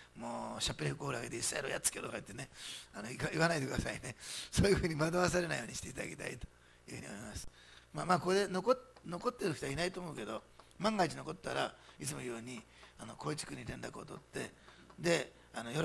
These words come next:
んで殉教していって王になっていただきたいとね。間違っても、あの、妥協して、あの、この時に反キリストの軍に入らないでほしいと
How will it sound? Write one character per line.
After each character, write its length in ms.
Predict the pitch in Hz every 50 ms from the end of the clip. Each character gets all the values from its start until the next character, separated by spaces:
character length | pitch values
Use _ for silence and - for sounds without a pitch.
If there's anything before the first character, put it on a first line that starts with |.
| 170 165 175
ん 60 | 160 135
で 80 | 123
殉 180 | 110 127 131 123
教 140 | 120 117 117
し 100 | - -
て 60 | 113
い 40 | 113
っ 20 |
て 100 | - -
王 100 | 117 147
に 100 | 131 117
な 100 | 113 113
っ 20 | -
て 180 | - - -
い 20 | -
た 120 | - 233
だ 60 | 220
き 60 | - -
た 100 | - -
い 80 | -
と 120 | - - -
ね。 100 | 117 - - - - - - - - - - -
間 120 | - 131 151
違 200 | - 160 170 165
っ 20 |
て 160 | 165 - 151
も、 140 | 120 107 104
あ 80 | 92 92
の、 220 | 98 95 95 - - - - - - - - - - -
妥 140 | - 110 107
協 180 | - 120 110 110
し 80 | -
て、 200 | - 110 101 - - - - - - - - -
あ 80 | -
の、 100 | 95 92 92 - - - - - - -
こ 100 | - 123
の 80 | 120 120
時 160 | 120 110 110
に 40 | -
反 200 | - 135 131 -
キ 100 | 120 113
リ 60 | -
ス 60 | -
ト 60 | 110
の 60 | 113
軍 160 | 104 101 110 104
に 60 | 98
入 160 | - - -
ら 100 | 110 156
な 100 | 214 202
い 60 | 190
で 60 | 190
ほ 100 | - -
し 160 | - - - -
い 40 |
と 100 | - -